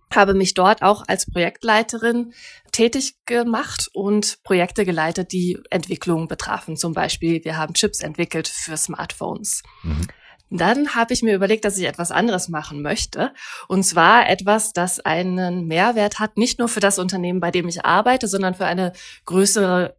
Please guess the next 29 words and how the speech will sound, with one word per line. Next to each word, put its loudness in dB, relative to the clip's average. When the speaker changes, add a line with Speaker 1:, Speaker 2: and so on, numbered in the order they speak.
Speaker 1:
Region 2
an -2
Unternehmen. -6
Speaker 2:
Mhm. 0
Speaker 1:
Weil 0
ich 0
viel 0
gesehen 2
habe 4
an 0
Potenzial 0
innerhalb 0
eines 0
Unternehmens, -4
was -4
man -6
verbessern -4
könnte. -4
Und -4
ich -4
hatte -2
den 0
Wunsch, -2
das 0
innerhalb 2
der 2
Forschung 2
größer 2
aufzusetzen. -8